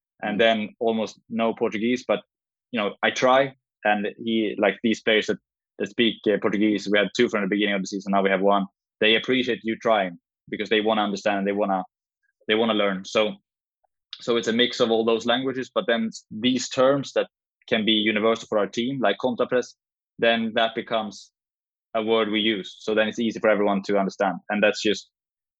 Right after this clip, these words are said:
Speaker 1: we don't, we don't, like, the Swedish term is, is very different. And it's, I think it's, it's a pretty bad one because it's a long, it's two words and they're quite long. So it takes time to say, whereas contrapress is very easy to say,
Speaker 2: Mm-hmm.
Speaker 1: like, three syllables. It's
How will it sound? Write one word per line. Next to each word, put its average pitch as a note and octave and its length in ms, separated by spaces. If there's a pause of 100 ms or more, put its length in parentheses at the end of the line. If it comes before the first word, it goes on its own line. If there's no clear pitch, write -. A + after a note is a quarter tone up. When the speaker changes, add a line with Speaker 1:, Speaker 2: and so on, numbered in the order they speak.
(220)
Speaker 1:
we A2+ 140
don't, A2 260 (140)
we A#2 80
don't, A2 260
like, G#2+ 160 (120)
the G#2+ 60
Swedish B2+ 440
term A2+ 260
is, - 300
is G2 180
very G#2 240
different. B2+ 420
And G2 240 (140)
it's, - 480 (160)
I G2+ 140
think G2+ 180
it's, - 360
it's - 300
a G2 140 (680)
pretty G#2+ 360
bad A#2 280
one C3+ 220
because G2 220
it's - 80
a G2+ 40
long, A2 420
it's - 200
two C#3 200
words B2 400
and G#2 80
they're G2+ 140
quite G#2 260
long. A2 320
So G#2+ 120
it F#2+ 60 (100)
takes G#2 220
time G#2+ 260
to - 40
say, B2 300 (240)
whereas G#2+ 340 (140)
contrapress A2+ 540
is G2 200
very G#2 240
easy A2+ 160
to - 80
say, B2 240
Speaker 2:
Mm-hmm. F#2+ 200 (260)
Speaker 1:
like, G2 200
three A2+ 160
syllables. A#2+ 460
It's G2 160